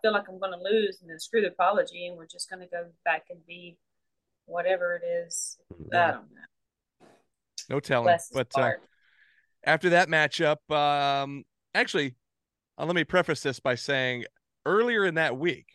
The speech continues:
Speaker 3: before S H W fifty-four, we'd seen a video released online. Uh, Nathan Mowry, who a lot of fans know as one of our camera guys, he's
Speaker 1: Kill
Speaker 3: been
Speaker 1: Billy.
Speaker 3: the Kill
Speaker 2: Mm-hmm.
Speaker 3: Billy. Yeah, he's become a professional wrestler in his own right,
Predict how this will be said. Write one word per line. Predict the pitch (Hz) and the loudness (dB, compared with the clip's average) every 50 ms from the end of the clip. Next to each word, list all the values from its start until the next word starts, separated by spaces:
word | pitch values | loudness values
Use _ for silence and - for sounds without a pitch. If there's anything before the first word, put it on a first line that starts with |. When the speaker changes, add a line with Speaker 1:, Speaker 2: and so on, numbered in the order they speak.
| _ _ - | _ _ -12
Speaker 3:
before | 127 - - 139 143 143 139 135 127 - - | -10 -6 -2 0 0 2 0 0 -2 -2 -4
S | 135 123 - | -4 -4 -2
H | 131 127 - | -4 -4 -4
W | 139 123 131 120 | -6 -6 -6 -6
fifty-four, | - 127 120 190 - _ - 139 139 135 123 | -8 -8 -10 -10 -10 _ -4 -4 -2 -2 -2
we'd | 127 127 120 | -4 -6 -8
seen | - - 160 151 143 | -8 -6 -4 -2 -2
a | 131 | -2
video | 120 147 156 156 151 151 143 | -2 -2 -2 0 0 0 0
released | 135 131 131 135 139 131 - - | 0 -2 -4 -4 -6 -8 -6 -4
online. | 131 123 117 120 127 135 143 147 151 156 151 151 - _ _ _ _ _ _ _ _ - | -2 -2 -2 0 0 2 2 2 0 -2 -4 -8 -12 _ _ _ _ _ _ _ _ -10
Uh, | 110 110 107 110 107 101 104 98 95 98 - | -6 -4 -4 -2 -2 -4 -4 -8 -10 -12 -10
Nathan | - 120 127 131 - 131 120 | -4 -2 -2 -2 -2 -4 -2
Mowry, | 120 131 139 147 151 156 156 151 147 | 2 2 4 4 4 2 0 -2 -4
who | 139 131 131 131 127 123 107 | -4 -6 -4 -4 -4 -4 -2
a | 107 | -2
lot | 117 127 127 127 | 0 0 0 0
of | - | 0
fans | - 135 131 127 120 117 | -2 -2 -2 -2 -4 -4
know | 123 131 131 127 | -2 -2 0 0
as | 127 120 113 | 0 -2 -2
one | 127 123 | -4 -6
of | 123 | -4
our | 120 110 | -4 -4
camera | - - 143 151 156 156 147 | -4 -4 -4 -4 -4 -4 -2
guys, | 143 143 139 139 139 135 131 | 0 0 2 2 0 -2 -4
he's | - - 262 - | -4 -6 -2 2
Speaker 1:
Kill | 302 277 | 4 6
Speaker 3:
been | - 147 147 | 6 6 6
Speaker 1:
Billy. | 220 262 302 330 330 294 - - _ _ _ _ _ - | 6 4 4 4 2 -2 -4 -12 _ _ _ _ _ -6
Speaker 3:
the | 127 135 - | -4 -4 0
Kill | - 185 185 180 | 2 4 4 4
Speaker 2:
Mm-hmm. | 151 | 4
Speaker 3:
Billy. | 156 139 120 113 113 | 2 2 2 2 0
Yeah, | 131 143 143 131 120 | 0 2 2 2 2
he's | 117 127 127 - | 0 -2 -6 -8
become | - 123 - 143 143 135 | -12 -12 -8 -6 -4 -4
a | 127 | -4
professional | - - - - 147 135 - 143 135 127 | -6 -6 -4 -4 -4 -4 -4 -6 -4 -2
wrestler | 139 143 139 - 143 131 | -2 -2 -2 -2 -4 -4
in | 127 120 | -4 -2
his | 117 127 | 0 4
own | 165 208 220 190 | 4 6 6 4
right, | 175 175 180 180 175 | 2 0 0 0 -2